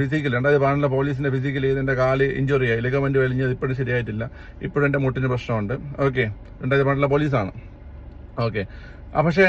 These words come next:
അതിനുശേഷം പിന്നെ ഫോഴ്സ് ഞാൻ എഴുതി, അതിനുശേഷം എഴുതിയിട്ടുള്ള എല്ലാ ഫോഴ്സും ഞാൻ എഴുതിയിട്ടുണ്ട്, ലിസ്റ്റ് വന്നിട്ടുണ്ട്, എനിക്ക് നല്ല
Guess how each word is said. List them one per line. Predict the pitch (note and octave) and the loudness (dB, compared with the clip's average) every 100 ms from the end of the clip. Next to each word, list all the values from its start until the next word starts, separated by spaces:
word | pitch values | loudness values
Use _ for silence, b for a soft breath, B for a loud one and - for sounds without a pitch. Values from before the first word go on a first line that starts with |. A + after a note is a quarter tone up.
| F3+ F3+ | 4 2
അതിനുശേഷം | G3+ G#3 G3 F#3 | 4 4 4 2
പിന്നെ | F#3 F3+ | 2 4
ഫോഴ്സ് | F3 G3 G3 - G3 D3+ E3 | 4 6 6 6 4 4 0
ഞാൻ | E3+ E3+ D#3 D#3+ D3+ | 0 0 0 2 2
എഴുതി, | E3+ F#3 B2+ | 2 0 2
അതിനുശേഷം | C#3 E3 F3 | 2 2 0
എഴുതിയിട്ടുള്ള | F3 G3 G#3 F#3+ | 0 2 2 4
എല്ലാ | A#3 A#3+ | 4 2
ഫോഴ്സും | A3+ G#3 A3+ | 2 0 -2
ഞാൻ | G3 | -4
എഴുതിയിട്ടുണ്ട്, | D#3+ D3+ C#3+ D3 B B B F#3+ | -2 0 0 -2 B B B -2
ലിസ്റ്റ് | F3+ G3+ | 2 2
വന്നിട്ടുണ്ട്, | D3 C3 | 2 2
എനിക്ക് | D#3+ | 2
നല്ല | E3 | 4